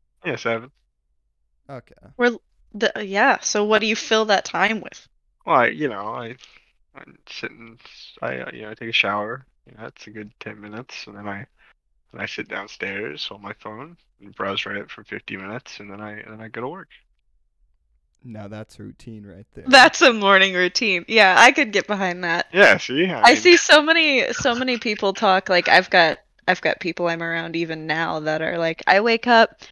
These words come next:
Speaker 3: and I journal for ten minutes, and then I have my cup of coffee while I walk my dog, and then I do yoga for twenty minutes, and I shower, and I go to work," and they do that every day. I'm like, "Mm, do you, though?"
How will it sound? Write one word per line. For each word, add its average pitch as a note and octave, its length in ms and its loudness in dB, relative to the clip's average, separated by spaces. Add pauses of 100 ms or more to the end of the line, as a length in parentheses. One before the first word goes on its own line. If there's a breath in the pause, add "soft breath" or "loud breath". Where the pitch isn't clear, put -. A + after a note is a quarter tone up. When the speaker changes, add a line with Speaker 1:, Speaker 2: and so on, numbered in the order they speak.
(300)
Speaker 3:
and G3 120 2
I F#3 100 4
journal G#3 480 0
for G3 200 -4
ten G3+ 320 -2
minutes, G3 500 -6
and G3+ 160 0
then G3 80 0
I G3 80 0
have G3 340 2
my G#3 140 -2
cup - 260 -6
of G3+ 140 -8
coffee F#3 460 0
while F3+ 200 -4
I F3+ 100 -4
walk F3+ 360 0
my F3+ 180 -6
dog, F3 460 -4
and F#3 160 -4
then F#3 100 -4
I F#3 120 0
do F#3 120 -2
yoga F3+ 480 0
for - 160 -8
twenty F#3 340 -8
minutes, F3 400 -8
and F3+ 100 -8
I F3+ 80 -8
shower, F3 560 0
and F3 140 -4
I F3+ 80 -6
go F3 240 0
to F3 100 -2
work," E3 340 -4
and F#3 140 -8
they F#3 60 0
do F3 140 -2
that E3+ 180 2
every E3 280 -4
day. E3 220 -4 (580 loud breath)
I'm A#3 60 -6
like, G#3+ 260 0
"Mm, G#4 240 -10 (180)
do C#4+ 160 0
you, G#4+ 320 0
though?" A4 360 4